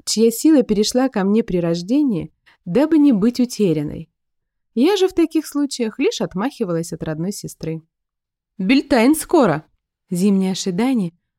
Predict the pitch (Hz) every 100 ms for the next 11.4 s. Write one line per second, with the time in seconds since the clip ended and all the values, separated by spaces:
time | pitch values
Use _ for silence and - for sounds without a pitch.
0 | - 220 220 262 - 185 - - 208 233
1 | 214 180 - 165 165 - 160 180 170 165
2 | - 175 220 277 - _ _ - 190 220
3 | 320 277 269 - 220 214 269 233 170 -
4 | 170 180 175 - 233 294 285 _ _ _
5 | _ 165 254 330 294 - 190 240 254 180
6 | 175 175 185 180 226 233 - 214 160 -
7 | _ _ _ - - 180 180 180 175 175
8 | 170 170 - 170 - - 156 160 240 220
9 | 156 _ _ _ - - 180 214 320 -
10 | 240 196 180 - 185 202 240 233 185 -
11 | - 135 135